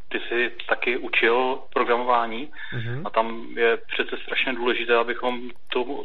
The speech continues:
Speaker 1: tomu člověku, abychom ho motivovali tím, že ho chválíme i za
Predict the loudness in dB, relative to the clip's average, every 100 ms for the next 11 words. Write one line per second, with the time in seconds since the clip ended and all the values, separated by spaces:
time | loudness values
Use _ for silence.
0 | -6 -6 -2 2 4 4 4 2 2 -4
1 | -8 -8 -8 -2 -2 2 2 4 2 2
2 | 4 6 4 2 -6 -8 -6 -4 -2 0
3 | 4 6 6 2 -2 -2 -2 -4 0 2
4 | 2 0